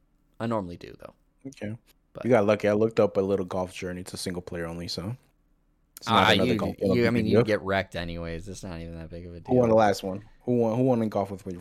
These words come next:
Speaker 2: with your friends?
Speaker 1: I did. I
Speaker 2: No, you
Speaker 1: did.
Speaker 2: didn't.
Speaker 1: Yes,
Speaker 2: No,
Speaker 1: I
Speaker 2: you
Speaker 1: did.
Speaker 2: didn't.
Speaker 1: You literally just mentioned
Speaker 2: Oh.
Speaker 1: who won the last one. I did. I won the last one before we stopped playing. So
Speaker 2: <laughs>
Speaker 1: again,
Speaker 2: You took the step.
Speaker 1: I
Speaker 2: You
Speaker 1: did.
Speaker 2: took the step.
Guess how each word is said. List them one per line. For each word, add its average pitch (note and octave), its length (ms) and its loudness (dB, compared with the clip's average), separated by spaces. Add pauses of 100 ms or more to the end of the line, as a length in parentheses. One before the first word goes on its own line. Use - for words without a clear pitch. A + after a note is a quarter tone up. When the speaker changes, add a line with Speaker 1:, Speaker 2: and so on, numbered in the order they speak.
Speaker 2:
with G2 180 -4
your F#2 80 -8
friends? G#2+ 180 4
Speaker 1:
I G3+ 140 10
did. G#2 540 0 (500)
I F3 240 4
Speaker 2:
No, A#2+ 160 2
you F3 160 6
Speaker 1:
did. E4 240 8
Speaker 2:
didn't. D3+ 460 8
Speaker 1:
Yes, - 200 6
Speaker 2:
No, - 60 8
Speaker 1:
I D3+ 80 10
Speaker 2:
you G#3+ 80 10
Speaker 1:
did. G3+ 320 8
Speaker 2:
didn't. F3 80 4
Speaker 1:
You C#3+ 140 8
literally E3 340 6
just D#3 200 4
mentioned C#3 400 2
Speaker 2:
Oh. - 20 -6
Speaker 1:
who C#3+ 80 2
won C#3 240 2
the B2 80 4
last A2+ 320 6
one. D#2+ 260 -14 (180)
I C#3 220 8
did. - 320 -10 (260)
I C#3+ 220 8
won D3 260 4
the C3 80 2
last C3 340 4
one G2 200 0
before G#2+ 300 2
we A2 120 0
stopped A2+ 340 2
playing. C3+ 280 4 (160)
So - 100 4
Speaker 2:
<laughs> G2 60 2
Speaker 1:
again, A#2 240 4
Speaker 2:
You G2+ 120 -2
took C3 80 -10
the C#3 100 4
step. C3+ 240 4
Speaker 1:
I D#3 100 8
Speaker 2:
You C3+ 40 4
Speaker 1:
did. G2+ 260 0
Speaker 2:
took C#3+ 140 2
the C3+ 140 2
step. - 300 -2